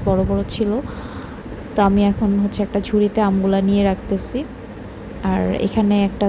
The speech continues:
চাল কুমড়া দেখা যাচ্ছে। চাল কুমড়াটা খুব একটা সুবিধা না, বাজারে নাকি চাল কুমড়া ভালো পাওয়া যায় না। তো চাল কুমড়া একটা নিয়ে আসছে, তারপর হচ্ছে পেঁপে নিয়ে আসছে, আরও কী কী জানি ছিল গ্রোসারি আইটেম, ওগুলো আম্মু গুছাই ফেলছে।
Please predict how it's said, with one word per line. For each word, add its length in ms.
চাল 220
কুমড়া 260
দেখা 260
যাচ্ছে। 380
চাল 160
কুমড়াটা 460
খুব 120
একটা 200
সুবিধা 440
না, 120
বাজারে 300
নাকি 280
চাল 200
কুমড়া 220
ভালো 300
পাওয়া 180
যায় 240
না। 120
তো 80
চাল 240
কুমড়া 240
একটা 200
নিয়ে 220
আসছে, 240
তারপর 400
হচ্ছে 300
পেঁপে 260
নিয়ে 180
আসছে, 360
আরও 180
কী 140
কী 120
জানি 220
ছিল 260
গ্রোসারি 480
আইটেম, 240
ওগুলো 180
আম্মু 200
গুছাই 380
ফেলছে। 340